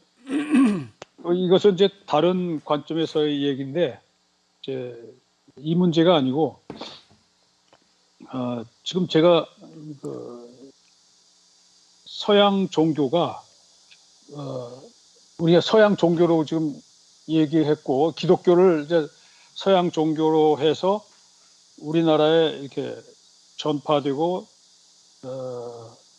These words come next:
서양 선교사들이 와서, 어, 기독교를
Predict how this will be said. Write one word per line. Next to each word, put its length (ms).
서양 420
선교사들이 920
와서, 440
어, 320
기독교를 880